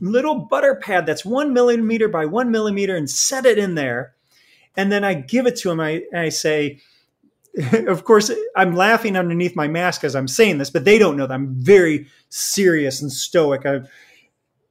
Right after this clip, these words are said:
this is eighteen forty-three seed list, the Rowan potato and the importance to the area. And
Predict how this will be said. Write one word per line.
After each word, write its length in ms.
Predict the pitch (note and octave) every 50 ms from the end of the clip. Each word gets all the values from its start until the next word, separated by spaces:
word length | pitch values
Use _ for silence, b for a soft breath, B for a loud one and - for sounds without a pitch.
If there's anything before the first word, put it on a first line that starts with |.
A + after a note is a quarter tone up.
| _ - C#4 - _ -
this 160 | D#3 D#3+ D#3+ F3
is 160 | D#3+ B2 D3+
eighteen 380 | D3 C#3+ C#3 C3+ - D#3 C#3+ C3
forty-three 460 | C3 D3+ C#3+ C#3 C3 C3 - C#3 B2+
seed 300 | C3 - D#4+ E4 D4+ A#3
list, 360 | A#3+ B3 A#3+ A3+ G#3+ G3+ -
the 80 | - D3+
Rowan 300 | C3+ C#3+ D3+ D3+ D3 C#3
potato 500 | C3+ C3 - - A#3+ C4 A#3+ A3+ G#3+ G3
and 180 | F3+ E3 D#3+
the 80 | D#3 D3+
importance 460 | D3+ C#3+ C#3 A3+ G#3 F#3 E3 D3 -
to 100 | - D#3+
the 160 | C#3 C3+ D3+
area. 640 | F#3+ A#3+ B3 A#3 A3 G#3 F#3+ F3+ F3 E3 E3 D#3+ D#3 -
And 380 | D#3 D3+ C#3+ C#3 C3+ C3+ C3